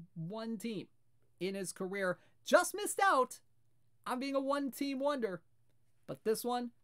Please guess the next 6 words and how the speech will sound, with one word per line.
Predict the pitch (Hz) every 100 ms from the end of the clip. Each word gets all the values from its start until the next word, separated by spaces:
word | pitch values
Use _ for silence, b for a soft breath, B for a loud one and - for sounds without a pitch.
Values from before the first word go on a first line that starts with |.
| _ _
pretty | - 185 196 202 196 196 _ _ 131
darn | 139 160 165 165 165 - -
good | 139 160 156 151 147 _ -
right | 147 160 151 -
here. | 160 151 135 - _ _ _ -
One | 151 226